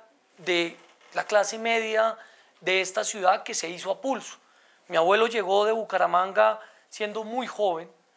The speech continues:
y teniendo muchas dificultades, estudió Derecho, eh, y además estudió Derecho Penal con Gaitán.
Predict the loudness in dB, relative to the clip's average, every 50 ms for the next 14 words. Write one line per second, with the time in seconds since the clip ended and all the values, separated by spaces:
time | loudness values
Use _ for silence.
0 | _ _ _ _ _ _ _ _ _ -10 -8 -8 -8 -8 -10 -10 -12 -10 -8 -6
1 | -8 -4 -4 -4 -2 -2 -2 0 0 -2 -4 -6 -8 -14 -14 -16 -16 -16 -14 2
2 | 4 4 4 4 2 -2 -10 -14 -18 _ _ _ _ _ _ _ -6 -6 -6 -6
3 | -6 -4 0 0 2 4 4 4 2 0 -4 -8 -8 -14 _ _ _ _ _ _
4 | _ _ _ _ _ _ -10 -8 -6 -4 -2 -2 -2 -4 -6 -18 _ _ _ _
5 | _ -2 4 6 6 6 4 2 0 0 -2 -2 -2 -8 -12 -10 -8 -6 -4 -4
6 | -2 -2 -2 -4 -4 -8 -8 -10 -6 -6 -6 -6 -6 -8 -8 -2 -2 -2 -2 0
7 | 2 2 2 2 0 -2